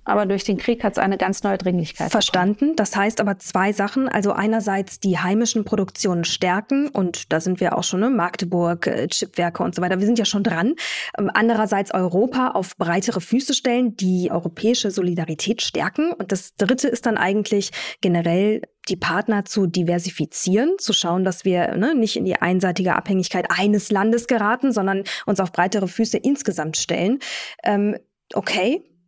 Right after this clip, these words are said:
Speaker 2: und dann ist aber trotzdem die Frage noch offen, was passiert, wenn uns der große Verbündete U S A, ähm, irgendwann vielleicht unter Druck setzt? Wir haben sowas in der Vergangenheit ja auch schon tendenziell gesehen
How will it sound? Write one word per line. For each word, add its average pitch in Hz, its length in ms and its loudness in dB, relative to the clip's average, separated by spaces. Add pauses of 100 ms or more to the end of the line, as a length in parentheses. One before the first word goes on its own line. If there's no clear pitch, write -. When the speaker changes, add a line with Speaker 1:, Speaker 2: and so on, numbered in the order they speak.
(260)
Speaker 2:
und 214 140 2
dann 214 140 4
ist 240 100 -2
aber 214 160 0
trotzdem - 460 -2
die 170 80 -2
Frage 170 280 0
noch 170 180 -2
offen, 220 380 0
was 185 380 0
passiert, 254 600 0
wenn 220 160 -2
uns 226 520 -2 (140)
der 220 80 0
große 254 340 0
Verbündete 240 560 0
U - 80 0
S 233 240 -2
A, 196 340 0 (380)
ähm, 208 360 0
irgendwann 220 640 0
vielleicht 233 420 0
unter 233 180 0
Druck 208 380 0
setzt? 277 280 -2
Wir 202 120 2
haben 214 100 2
sowas 220 220 0
in 226 40 2
der 214 100 0
Vergangenheit 214 500 0
ja 208 100 0
auch - 80 2
schon 214 400 0
tendenziell 202 640 0
gesehen 185 640 2